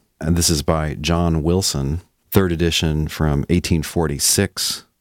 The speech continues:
He has a section on God, on Christ, on the Holy Spirit, on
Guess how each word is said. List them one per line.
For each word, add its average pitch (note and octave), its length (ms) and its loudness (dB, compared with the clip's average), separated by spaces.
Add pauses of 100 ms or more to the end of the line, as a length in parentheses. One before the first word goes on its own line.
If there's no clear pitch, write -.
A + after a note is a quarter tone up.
(920)
He F#2+ 120 4
has F2+ 140 2
a E2 60 -2
section E2+ 380 0
on D2+ 160 0
God, G#2 560 2
on - 140 -10
Christ, G2 600 0
on C#2+ 60 -2
the D2+ 60 -2
Holy C#2+ 280 -2
Spirit, G#2 920 0 (220)
on D#2 560 2